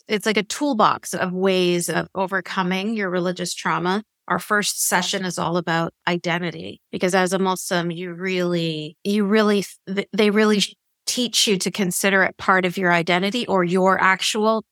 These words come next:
first and foremost identity. And so when you denounce the religion, you kinda have this moment of figuring out,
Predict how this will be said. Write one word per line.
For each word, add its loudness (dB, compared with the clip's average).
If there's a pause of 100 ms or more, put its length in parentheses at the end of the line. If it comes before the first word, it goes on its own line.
(140)
first 2
and 0
foremost 2
identity. -2 (120)
And 0
so 2
when 2
you 0
denounce 2
the -2
religion, 0
you 0
kinda 0
have 0
this -2
moment 2
of -2
figuring 0
out, 2